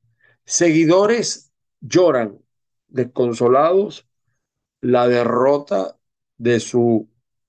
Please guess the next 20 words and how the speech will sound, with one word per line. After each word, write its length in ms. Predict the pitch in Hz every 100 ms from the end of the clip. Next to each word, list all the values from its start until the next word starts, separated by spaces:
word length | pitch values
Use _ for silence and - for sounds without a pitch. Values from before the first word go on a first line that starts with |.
| -
prácticamente 920 | 196 208 - 285 254 220 240 - 262
un 260 | - 185 185
líder 360 | 202 247 262
religioso, 800 | 190 180 139 123 196 240 127 104 _
Bolsonaro. 720 | 123 117 - 120 160 214 - _ _ _ _ _ _ _ _ _ _ _ _ _ _ _ _ _ _ _ _ -
Per-, 280 | 117 117 -
y 160 | 113
lloran, 420 | 117 151 190 202 -
y 160 | 120
lloran, 380 | 113 139 95 90
y 140 | - 139
es 60 |
lamentable 720 | 160 180 120 139 131 107 95 _ _ _ _ _ _ _
que 260 | - 131 139
a 80 | 120
mí 140 | 135
me 160 | 156 175
pasó 260 | 160 120 135
en 140 | -
política 720 | 135 120 117 127 127 123 113